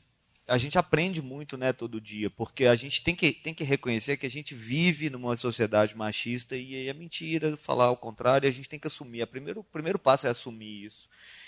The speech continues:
E lá no escritório, é, receber a, a, a diversidade é bom pra quem ainda tem preconceito, porque eles aprendem todo dia.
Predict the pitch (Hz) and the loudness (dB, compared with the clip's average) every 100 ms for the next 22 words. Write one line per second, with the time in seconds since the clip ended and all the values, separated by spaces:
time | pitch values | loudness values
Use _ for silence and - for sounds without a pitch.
0 | - - 135 175 196 - 143 - 156 214 | -10 6 10 10 8 0 -4 4 8 8
1 | 143 120 - - 123 117 110 98 - _ | 6 2 -6 0 4 4 2 -4 -16 _
2 | _ _ _ - 147 - 156 117 151 165 | _ _ _ -4 0 4 4 4 6 6
3 | 147 123 120 - 120 117 120 120 113 120 | 6 4 2 2 -4 -4 -6 -6 0 6
4 | 143 165 - 98 - _ - _ 135 - | 8 8 4 -6 -18 _ -20 _ -6 -4
5 | - 165 190 131 _ _ - 160 156 - | 2 4 4 0 _ _ 4 6 4 -4
6 | 180 202 170 160 247 233 240 233 _ _ | -6 -2 -4 -4 -4 0 0 -2 _ _
7 | 196 208 185 160 131 - 117 - _ _ | -6 -6 -10 -12 -14 -12 -12 -14 _ _
8 | - - 151 165 190 170 165 156 170 156 | -18 -8 -2 0 2 2 2 2 -2 -4
9 | 143 147 131 117 117 120 | -8 -8 -8 -12 -14 -14